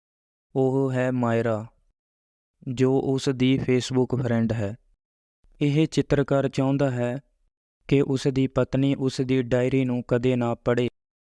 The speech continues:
ਕਿਉਂਕਿ ਡਾਇਰੀ ਵਿੱਚ ਉਹ ਸਭ ਕੁਝ ਤਕਰੀਬਨ ਮਾਇਰਾ ਬਾਰੇ ਹੀ ਲਿਖਦਾ ਹੈ। ਕਿਸੇ ਵੀ ਥਾਂ 'ਤੇ ਕਿਸੇ ਕੁੜੀ ਜਾਂ ਔਰਤ ਦੀ ਹਾਜ਼ਰੀ ਉਸ ਜਗ੍ਹਾ ਨੂੰ ਇੱਕ ਵੱਖਰੀ ਰੌਣਕ ਨਾਲ ਭਰ ਦਿੰਦੀ ਹੈ।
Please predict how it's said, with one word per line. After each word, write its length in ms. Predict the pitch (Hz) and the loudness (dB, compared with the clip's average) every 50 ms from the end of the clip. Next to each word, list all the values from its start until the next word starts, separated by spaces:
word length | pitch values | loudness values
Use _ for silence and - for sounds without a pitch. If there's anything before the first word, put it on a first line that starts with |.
| _ _ _ - | _ _ _ -2
ਕਿਉਂਕਿ 360 | - 139 135 127 - 156 151 | 0 0 0 0 2 0 0
ਡਾਇਰੀ 420 | 135 123 131 131 135 131 147 147 135 | 2 2 2 2 2 2 2 2 0
ਵਿੱਚ 260 | 131 135 - - 147 - | 0 0 0 -2 -2 -2
ਉਹ 240 | 143 131 127 135 139 | 0 -2 -2 0 -2
ਸਭ 300 | 127 - - 135 139 143 | -2 -2 -2 -2 0 0
ਕੁਝ 280 | 139 - - 131 127 135 131 - | -2 -2 -2 -2 0 0 0 0
ਤਕਰੀਬਨ 500 | 135 - - 127 123 123 123 127 131 131 | -2 0 0 0 0 0 0 0 0 0
ਮਾਇਰਾ 400 | 127 123 120 117 120 123 127 123 | 0 0 0 0 0 0 0 0
ਬਾਰੇ 300 | 120 120 120 117 120 120 | 2 0 0 0 -2 -2
ਹੀ 160 | 120 123 123 | 0 0 0
ਲਿਖਦਾ 420 | 120 117 113 107 123 110 117 113 | 0 0 0 0 -2 0 0 0
ਹੈ। 300 | 110 113 113 107 104 107 _ _ _ _ _ _ _ _ _ _ _ - | -2 -2 -4 -4 -6 -8 _ _ _ _ _ _ _ _ _ _ _ -2
ਕਿਸੇ 320 | - 139 - - 156 156 | -2 0 2 2 2 2
ਵੀ 200 | 147 135 139 135 123 - | 2 2 0 -2 -2 -4
ਥਾਂ 280 | 123 127 127 131 131 | -4 -2 -2 -2 -2
'ਤੇ 340 | 117 - 120 117 113 110 110 - _ _ - _ _ - | -4 -2 -4 -2 -2 -4 -6 -12 _ _ -20 _ _ -6
ਕਿਸੇ 280 | - 139 131 - 147 143 | -4 -4 -2 0 -2 -4
ਕੁੜੀ 520 | - - - 123 120 123 131 135 135 120 - _ _ - 127 | -2 -2 -2 -2 0 0 0 -2 -4 -6 -10 _ _ -6 -2
ਜਾਂ 220 | 120 131 131 - - - | 0 2 0 0 0 0
ਔਰਤ 340 | 123 123 123 123 - - | 0 0 0 0 -2 -4
ਦੀ 220 | 127 123 127 131 120 113 | -2 0 0 0 0 -2
ਹਾਜ਼ਰੀ 480 | 120 117 117 110 117 117 120 113 110 110 _ _ _ _ _ _ _ _ _ _ - | -2 -4 -2 -2 -2 -2 -4 -4 -6 -6 _ _ _ _ _ _ _ _ _ _ -6
ਉਸ 180 | 139 - - | -4 -2 -2
ਜਗ੍ਹਾ 400 | 147 127 123 127 127 127 139 131 | -2 0 2 2 2 2 2 0
ਨੂੰ 200 | 123 123 123 123 - | 0 -2 -4 -4 -4
ਇੱਕ 220 | - 127 - - 135 | -4 -4 -2 0 2
ਵੱਖਰੀ 440 | 123 120 120 - - - 131 131 | 2 2 2 0 0 0 2 2
ਰੌਣਕ 300 | 123 120 117 120 120 110 | 2 2 2 0 0 0
ਨਾਲ 240 | 120 117 117 117 117 | 0 0 2 0 0
ਭਰ 280 | 113 - 135 131 117 113 | 0 0 0 0 0 0
ਦਿੰਦੀ 400 | 110 113 113 110 107 113 113 110 | -2 -2 -2 -2 0 -2 -2 -2
ਹੈ। 200 | 107 107 104 | -4 -6 -8